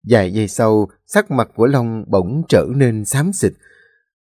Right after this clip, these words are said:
Gã ói ra những cái chất nhờn màu đen bốc lên cái mùi tanh tưởi đến lượm giọng.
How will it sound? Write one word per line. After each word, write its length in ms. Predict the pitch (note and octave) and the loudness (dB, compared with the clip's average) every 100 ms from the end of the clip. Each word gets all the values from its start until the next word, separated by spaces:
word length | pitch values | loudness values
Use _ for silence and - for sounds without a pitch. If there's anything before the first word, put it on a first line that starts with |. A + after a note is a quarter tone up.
| G#2 | 2
Gã 360 | G2+ E2+ B2+ | 4 4 -2
ói 340 | D3+ - C#3+ G3 | -4 2 2 4
ra 160 | E3 A#2+ | 2 2
những 200 | G2+ F#2 | 0 -2
cái 100 | E3 | 0
chất 240 | G2+ G2 | 0 2
nhờn 280 | F#2+ F#2+ E2+ | 2 4 4
màu 200 | F#2 F2+ | 0 2
đen 300 | B2+ B2 A2+ | 2 2 0
bốc 180 | - - | 0 2
lên 200 | E3 C3+ | 4 4
cái 100 | D3+ | 2
mùi 200 | D3+ F2+ | 2 2
tanh 240 | A2 D3 C#3 | 2 0 0
tưởi 260 | A2 E2+ C#3+ | 2 2 0
đến 160 | D#3 | 0
lượm 280 | F3+ A#2 F#2 | 4 4 2
giọng. 280 | G2 F2+ D#2 | 2 2 0